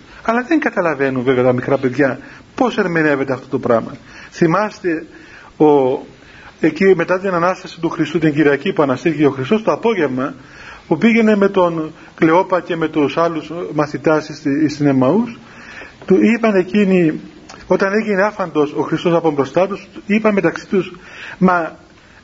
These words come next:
πώς δεν καταλάβαμε ότι αυτός είναι ο Χριστός, τη στιγμή που η καρδία μας,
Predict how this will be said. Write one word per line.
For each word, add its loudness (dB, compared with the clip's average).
πώς -2
δεν 0
καταλάβαμε 0
ότι -2
αυτός -2
είναι 0
ο 4
Χριστός, 0
τη -8
στιγμή 2
που 0
η 2
καρδία 0
μας, -2